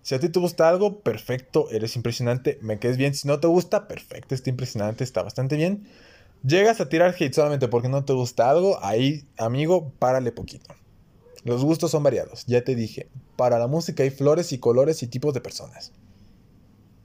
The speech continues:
Y también como consejo, a veces para inici-, como hablé en Radio Gaga Plus,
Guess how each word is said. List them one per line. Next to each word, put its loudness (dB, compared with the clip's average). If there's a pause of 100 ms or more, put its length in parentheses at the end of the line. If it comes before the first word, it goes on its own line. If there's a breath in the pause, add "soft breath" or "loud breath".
(2250)
Y 2
también 2
como 4
consejo, 0 (460)
a 2
veces 2
para 2
inici-, -4
como 4
hablé 2
en 0
Radio 2
Gaga 2
Plus, -4